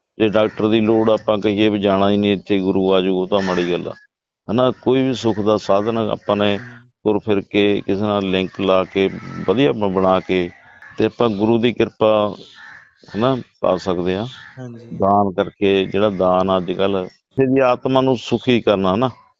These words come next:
Speaker 1: ਵੀ ਉਹ ਕਹੇ ਵੀ ਹਾਂ, ਵਾਹ, ਵਾਹ, ਵਾਹ, ਕਿਆ ਬਾਤ ਹੈ ਨਾ।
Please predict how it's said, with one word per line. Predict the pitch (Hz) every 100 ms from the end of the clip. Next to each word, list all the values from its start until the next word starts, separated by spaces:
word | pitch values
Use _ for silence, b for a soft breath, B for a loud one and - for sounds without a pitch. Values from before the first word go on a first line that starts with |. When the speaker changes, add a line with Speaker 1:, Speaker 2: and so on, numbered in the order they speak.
| _
Speaker 1:
ਵੀ | 90
ਉਹ | 104
ਕਹੇ | 104 101 95
ਵੀ | 95
ਹਾਂ, | 95 90 85
ਵਾਹ, | 82 87 90
ਵਾਹ, | 82 82
ਵਾਹ, | 78 80 _
ਕਿਆ | 90 90
ਬਾਤ | 82 78 -
ਹੈ |
ਨਾ। | 85